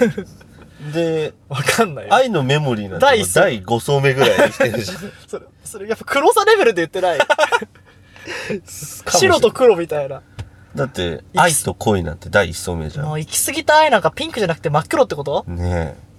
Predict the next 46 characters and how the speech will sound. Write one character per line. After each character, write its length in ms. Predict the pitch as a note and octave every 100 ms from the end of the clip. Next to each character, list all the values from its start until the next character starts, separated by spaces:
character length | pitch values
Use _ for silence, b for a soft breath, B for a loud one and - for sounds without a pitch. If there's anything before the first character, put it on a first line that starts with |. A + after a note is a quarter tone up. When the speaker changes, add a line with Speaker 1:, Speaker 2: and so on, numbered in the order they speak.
| - - -
Speaker 1:
ダ 180 | G3 B3
ー 20 |
ク 100 | -
チ 100 | D4+
ェ 20 |
リ 100 | A#3+
ー 40 | F3+
み 60 |
た 80 | D3
い 60 | C3
な 80 |
色 100 | C#3
な 80 | D3
の 60 | -
か 80 | C3
な？ 60 |
Speaker 2:
ダ 60 | C#3
ー 40 |
ク 60 | B2+
チ 80 | A2
ェ 20 |
リ 40 | -
ー。 60 | - B B B B - -
愛 180 | F3
し 180 | C3+ -
愛 180 | - G#2
さ 180 | - F#2+
れ 80 | D2+
生 80 |
き 120 | F2+ G#2
る 100 | F2
の 100 | C2
さ、 160 | - -
小 120 | - F#2
沢 260 | G2+ F#2+
健 260 | F2+ E2 G2
二。 140 | - - - - B2+
ま 180 | D#3 F3+
あ、 40 |
こ 220 | B2 - G2
れ 60 |
も 120 | F#2+ F#2+
な 100 | F2+
か 120 | F#2
な 100 | E2+
か、 320 | - - -